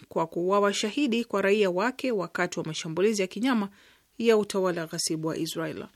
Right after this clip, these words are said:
Wakati huo huo, makundi ya mukawama ya Palestina, ikiwemo Hamas, Jihadu Islami na kamati za mukawama wananchi,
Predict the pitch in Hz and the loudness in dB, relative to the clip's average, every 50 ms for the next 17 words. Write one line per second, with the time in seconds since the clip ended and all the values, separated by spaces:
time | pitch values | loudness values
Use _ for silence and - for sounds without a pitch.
0 | _ _ _ _ _ _ _ _ _ _ _ _ _ _ _ - 208 226 247 233 | _ _ _ _ _ _ _ _ _ _ _ _ _ _ _ -2 2 4 4 4
1 | 247 247 285 277 240 208 214 220 240 240 - 214 208 - - 214 202 202 196 190 | 6 4 6 6 4 6 6 4 4 4 0 -4 -4 -2 -2 0 0 0 0 0
2 | 190 185 - 208 190 180 180 180 180 - 175 175 175 - - - 226 220 208 196 | -4 -4 -4 -4 -4 -2 -4 -4 -4 -4 -4 -4 -4 -4 -4 -4 -4 -4 -2 -2
3 | 190 185 175 180 175 165 - - 185 - 220 202 202 190 190 180 - 190 190 196 | -2 0 0 -2 -2 -4 -4 -6 -4 2 2 2 4 2 0 -4 -4 -2 0 2
4 | 208 208 220 214 - 220 185 170 190 180 190 180 180 185 180 - - 208 214 240 | 2 2 2 2 0 0 -2 -2 -2 -2 -2 -2 -4 -2 -4 -2 0 0 2 2
5 | 254 247 240 226 208 190 190 - 185 180 185 185 180 185 165 180 175 180 175 - | 2 2 2 0 0 -2 -2 -4 -4 -4 -4 -4 -4 -6 -6 -6 -6 -8 -10 -6
6 | - 208 190 185 185 180 175 180 190 208 233 220 - - 240 226 | -4 -4 -2 -2 -2 -4 -4 -4 -2 -2 -2 0 0 0 0 -2